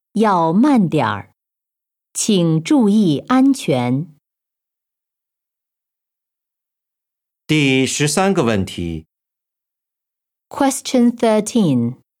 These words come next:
Speaker 1: 星期三下雪，孩子们上学要记得戴帽子和手套。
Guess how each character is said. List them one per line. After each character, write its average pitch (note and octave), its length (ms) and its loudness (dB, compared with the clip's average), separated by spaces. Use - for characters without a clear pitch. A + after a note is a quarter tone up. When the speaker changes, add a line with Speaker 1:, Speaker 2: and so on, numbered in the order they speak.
Speaker 1:
星 C#4 280 2
期 B3+ 200 0
三 A3+ 440 2
下 B3 380 0
雪， C#3 680 -2
孩 G3 260 -2
子 D4 160 2
们 F#3 300 2
上 A#3 320 0
学 D3+ 580 -2
要 A#3 260 0
记 B3 300 2
得 C3+ 400 -2
戴 G3+ 300 2
帽 A3+ 360 2
子 C3 380 -4
和 G3 280 0
手 A2+ 320 -4
套。 - 460 -4